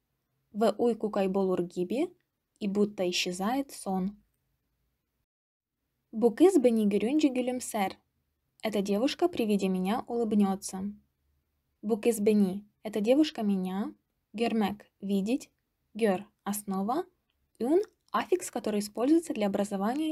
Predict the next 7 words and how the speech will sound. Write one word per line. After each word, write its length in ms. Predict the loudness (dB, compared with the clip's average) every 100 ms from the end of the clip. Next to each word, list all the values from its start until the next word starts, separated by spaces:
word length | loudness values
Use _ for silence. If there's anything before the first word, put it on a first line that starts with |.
| -2
имен 300 | 2 2 0
существительных, 840 | -4 -6 -6 -6 -4 0 0 0 -4
имен 260 | -2 0 0
прилагательных. 800 | -2 -2 0 -2 -2 -6 -8 -8 _ _ _ _ _ _
От 160 | -8 -4
глаголов. 560 | -2 -2 -2 -2 -4 -8 _ _ _ _ _ _ _
«Дже», 380 | -4 0 0